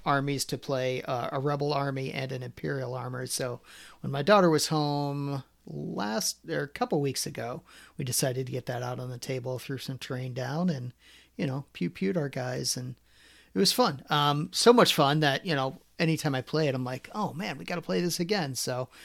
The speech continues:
we were gonna try to play it today and didn't have time. That's a, kind of been the story of the month, but, um, I think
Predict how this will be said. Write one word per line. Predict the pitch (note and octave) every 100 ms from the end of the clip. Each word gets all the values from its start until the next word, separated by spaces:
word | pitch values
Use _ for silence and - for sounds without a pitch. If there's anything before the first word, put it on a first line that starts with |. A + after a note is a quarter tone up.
| - -
we | E3
were | D#3+
gonna | D#3 D3
try | F3 D#3+
to | D#3
play | D3+ C#3
it |
today | - C3 C3 B2+
and | B2
didn't | A#2+ A#2+
have | C3
time. | - B2+ B2 B2+ -
That's | - -
a, | - -
kind | - B2
of | A#2+
been | B2+ B2
the | B2+
story | - B2+ A#2+
of | A#2
the |
month, | A#2 B2 A#2+ -
but, | B2 - - - - -
um, | - A#2+ A#2 A#2 A#2+ - _ -
I |
think | C3+ B3+